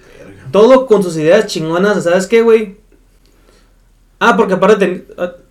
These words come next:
Speaker 2: paréntesis, el güey decía una cosa muy chingona. "Tú te puedes unir a mí o te puedes ir".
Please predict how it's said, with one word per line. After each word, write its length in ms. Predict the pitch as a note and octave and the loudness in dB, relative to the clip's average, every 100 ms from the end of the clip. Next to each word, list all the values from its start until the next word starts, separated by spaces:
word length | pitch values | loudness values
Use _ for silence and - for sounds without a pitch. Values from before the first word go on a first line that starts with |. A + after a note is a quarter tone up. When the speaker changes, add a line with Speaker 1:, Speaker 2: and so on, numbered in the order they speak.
| _ _ _ | _ _ _
Speaker 2:
paréntesis, 480 | - E3 F#3 F#3 F#3 - | -2 -2 -2 -4 -8 -6
el 120 | F3+ F3 | -2 2
güey 160 | F#3+ | 4
decía 220 | G3+ G3+ | 4 2
una 100 | G3+ | 0
cosa 200 | F#3+ G3 | 0 0
muy 120 | F#3+ F#3+ | 0 0
chingona. 540 | G3 G3+ G3+ D3 - _ _ _ - _ - | 0 -2 -2 -4 -10 _ _ _ -20 _ -6
"Tú 80 | |
te 100 | A3+ | -4
puedes 320 | B3 B3+ C#4+ A#3+ | -4 0 0 2
unir 220 | F#3+ A3+ | 2 2
a 80 | B3+ | 2
mí 280 | C#4+ C#4 - | -2 -6 -10
o 100 | F#3 | -8
te 100 | - | -8
puedes 260 | - F3+ F3+ | -2 0 2
ir". 180 | F3+ | -2